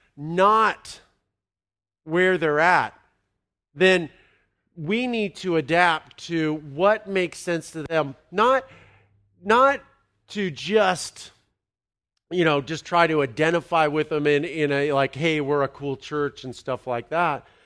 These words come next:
But to, to remove the barriers for them to hop over in order to investigate the claims of Christ. The next one in I charge is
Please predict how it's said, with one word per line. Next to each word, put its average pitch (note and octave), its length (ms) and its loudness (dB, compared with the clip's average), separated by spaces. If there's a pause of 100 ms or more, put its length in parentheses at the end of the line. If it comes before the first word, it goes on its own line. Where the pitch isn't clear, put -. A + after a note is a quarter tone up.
(200)
But G3+ 140 0
to, F#3+ 260 2 (260)
to G3+ 140 -4
remove G#3 600 0
the G#3+ 80 2
barriers F3 720 0
for D#3 180 -8
them F3+ 320 2
to F3 80 0
hop E3+ 460 -6
over D#3+ 520 0
in D#3+ 220 -6 (180)
order F#3 440 0
to D#3+ 300 -6
investigate D3 680 -2
the E3 80 -10
claims A#2 540 -10
of D3+ 180 -20
Christ. F#3 600 -18 (880)
The F3 80 0
next G3 300 2
one F#3+ 200 2
in E3 100 0
I D#3+ 200 4
charge D#3 600 -2
is D3 160 -10